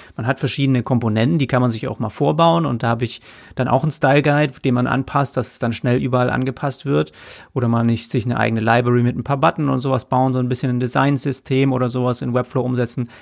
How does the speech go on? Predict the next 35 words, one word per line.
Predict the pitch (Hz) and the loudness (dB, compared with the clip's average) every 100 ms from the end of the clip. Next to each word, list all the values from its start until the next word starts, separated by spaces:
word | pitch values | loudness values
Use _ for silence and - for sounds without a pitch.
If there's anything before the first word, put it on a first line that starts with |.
| _ | _
Hab | 127 | -4
ich | - | -2
alles, | 151 - - - - | 0 -2 -10 -20 -6
finde | 135 | -2
ich | 127 | 2
alles | 151 - 156 | 0 0 2
cool, | 156 160 - - - | 2 2 -4 -18 -10
aber | - 123 | 0 0
ich | - | 2
glaube, | 135 147 135 | 2 4 2
so | - | -2
eins | - 151 196 - | -2 -2 -2 -2
zu | 190 | 0
eins | 147 151 151 - | 2 2 0 -2
ein | 131 | -4
Theme, | - 151 156 160 - _ - - _ | -2 0 0 -2 -6 _ -20 -20 _
einfach | - 151 | -2 2
nur | 143 | 2
die | 131 | 2
Texte | 123 156 - 151 | 0 -2 -2 -2
und | 131 | -2
die | |
Bilder | 123 151 147 | 0 2 2
ändern | 131 135 | 2 0
und | 127 | -2
es | - | -4
sieht | 127 | -4
trotzdem | - - 156 135 | -4 -2 -4 -2
so | 127 | 0
geil | 127 143 | 2 2
aus | 131 - | 0 -2
wie | 131 | -2
in | 127 120 | 0 0
dem | 113 | -2
Store | - 139 160 170 - | -2 2 4 2 -2